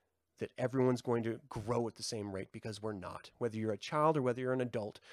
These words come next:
the truth is, is we are all in different, very different places, even if we're right next door. Perspective is everything. Uh, what do you guys have to say here?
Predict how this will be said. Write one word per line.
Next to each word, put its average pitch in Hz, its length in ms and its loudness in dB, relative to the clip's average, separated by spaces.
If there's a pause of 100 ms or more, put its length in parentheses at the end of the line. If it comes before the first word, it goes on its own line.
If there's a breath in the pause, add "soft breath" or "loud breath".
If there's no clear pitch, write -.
(240 soft breath)
the 110 80 -8
truth 143 340 0
is, 117 180 2
is 107 100 -8
we 117 120 0
are 113 140 4
all 127 300 2
in 127 100 4
different, 110 360 -2
very 123 280 6
different 101 360 -6
places, 95 460 -4
even 113 280 -4
if 113 120 -6
we're 107 240 -6
right 98 300 -4
next 90 420 -10
door. - 220 -12 (1700)
Perspective 107 420 -4
is 90 80 -6
everything. 87 360 -10 (840 soft breath)
Uh, 107 200 4
what 127 120 2
do 131 60 2
you 120 40 0
guys 104 180 4
have 101 100 -4
to 104 60 -10
say 85 180 -2
here? - 280 -8